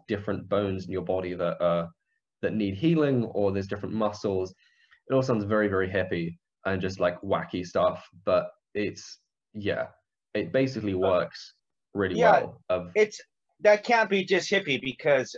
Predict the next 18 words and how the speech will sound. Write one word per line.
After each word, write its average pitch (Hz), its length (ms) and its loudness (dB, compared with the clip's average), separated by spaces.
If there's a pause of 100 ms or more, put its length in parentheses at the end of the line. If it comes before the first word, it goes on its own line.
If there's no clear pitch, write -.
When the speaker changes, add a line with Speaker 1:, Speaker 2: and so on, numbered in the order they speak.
Speaker 2:
um, 127 360 4 (680)
if 165 140 -8
that 190 200 2
were 220 120 2
the 196 100 -6
case, 190 460 -8 (100)
these 190 200 -12
guys 180 320 0
would 147 280 -10
not 165 300 -4
be 151 100 -8
able 139 220 -6
to 131 80 -18
do 131 180 -12
that, 104 220 -4
you 123 80 -8
know? 127 140 -2 (120)
Speaker 1:
Yeah. 107 200 -4